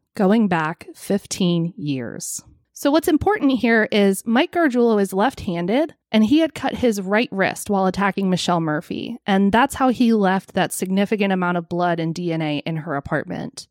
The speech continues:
That blood matched a sample that officers collected from him back in two thousand one when he was suspected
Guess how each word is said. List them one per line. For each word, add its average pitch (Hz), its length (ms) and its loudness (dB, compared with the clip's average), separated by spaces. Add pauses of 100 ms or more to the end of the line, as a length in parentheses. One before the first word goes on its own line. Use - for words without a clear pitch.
That 233 260 2
blood 208 420 4
matched 208 460 2
a 202 80 2
sample 214 520 0
that 208 140 2
officers 240 600 0
collected 202 500 0
from 208 220 0
him 214 360 2
back 190 320 0
in 294 120 4
two 240 180 2
thousand 180 400 2
one 170 380 0
when 190 160 2
he 196 180 2
was 247 120 2
suspected 196 600 0